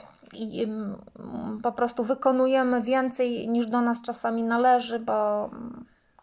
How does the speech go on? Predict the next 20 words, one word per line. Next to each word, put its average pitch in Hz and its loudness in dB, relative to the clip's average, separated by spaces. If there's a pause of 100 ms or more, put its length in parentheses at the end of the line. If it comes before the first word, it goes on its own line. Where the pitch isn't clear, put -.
(500)
jesteśmy 233 -4
przytłoczeni 240 -4 (360)
ilością 233 -2
zadań. 233 4 (1600)
Możecie 415 2
się 277 0
czuć 254 -6
zmęczeni 220 -2
również, 220 -2
bo 220 -6
tutaj 226 -8
jest, 226 -6
y, 226 0 (720)
taki 240 -10
spadek, 277 2
y, 262 0
witalności, 269 0 (120)
brakuje 262 2
tej 247 -4
energii. 233 0